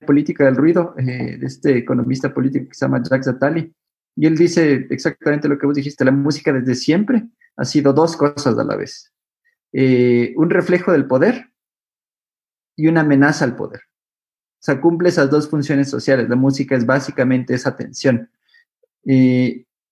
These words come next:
desde siempre el, las aristocracias o, o las iglesias, por ejemplo, siempre tuvieron mucho cuidado con que la gente escuche música, con que la gente haga música, con que la gente se reúna en espacios públicos de escuchar música, ¿no? Porque, eh,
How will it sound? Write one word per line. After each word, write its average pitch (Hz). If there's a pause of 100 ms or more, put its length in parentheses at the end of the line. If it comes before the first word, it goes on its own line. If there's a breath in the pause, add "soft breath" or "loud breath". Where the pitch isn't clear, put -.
(120)
desde 143
siempre 175
el, 131
las 135
aristocracias 135
o, 123
o 123
las 127
iglesias, 135
por 127
ejemplo, 131
siempre 143
tuvieron 131
mucho 151
cuidado 139 (220 soft breath)
con 131
que 131
la 123
gente 139
escuche 139
música, 139
con 120
que 120
la 117
gente 131
haga 123
música, 135
con 117
que 113
la 110
gente 131
se 120
reúna 139
en 143
espacios 135
públicos 131
de 120
escuchar 120
música, 175
¿no? - (340 loud breath)
Porque, 123 (400)
eh, -